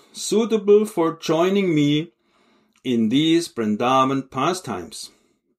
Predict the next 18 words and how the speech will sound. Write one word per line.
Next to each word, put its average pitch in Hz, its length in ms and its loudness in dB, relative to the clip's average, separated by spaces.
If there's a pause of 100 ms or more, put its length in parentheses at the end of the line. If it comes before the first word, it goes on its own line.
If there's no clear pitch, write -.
(140)
That 175 380 0
one 208 300 4
remaining 165 580 2
great 143 380 2
duty 175 520 0
I 127 240 -4
will 135 420 2
swiftly 113 600 -6
perform." 110 640 -8 (1040)
Sorry. 123 360 -10 (1600)
Heater 135 400 -12
is - 140 -20
going 139 300 -16
on. 165 220 -14 (500)
"I 180 100 2
will 233 160 6
swiftly 240 460 -4
perform. 208 640 -8